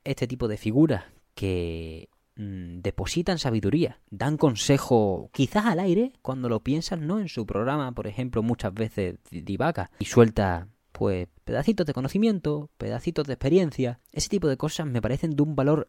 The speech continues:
excelso para cualquier persona que quiera meterse en la industria del videojuego o para cualquier persona que quiera tener una imagen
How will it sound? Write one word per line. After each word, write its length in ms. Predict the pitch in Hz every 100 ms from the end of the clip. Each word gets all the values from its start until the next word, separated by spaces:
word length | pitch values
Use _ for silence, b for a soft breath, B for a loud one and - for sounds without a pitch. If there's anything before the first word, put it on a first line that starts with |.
| _ -
excelso 600 | 113 - 156 - - - -
para 160 | 110
cualquier 280 | 107 101 123
persona 300 | 113 117 113
que 60 | 101
quiera 180 | 107
meterse 300 | 101 98 -
en 20 | 95
la 40 |
industria 220 | 95 -
del 80 | 87
videojuego 440 | 87 - 180 190 -
o 80 | -
para 200 | 98 92
cualquier 280 | 92 117
persona 300 | 110 104 107
que 60 | 101
quiera 180 | 104 95
tener 260 | 98 95 -
una 160 | 120 110
imagen 480 | 110 107 95 92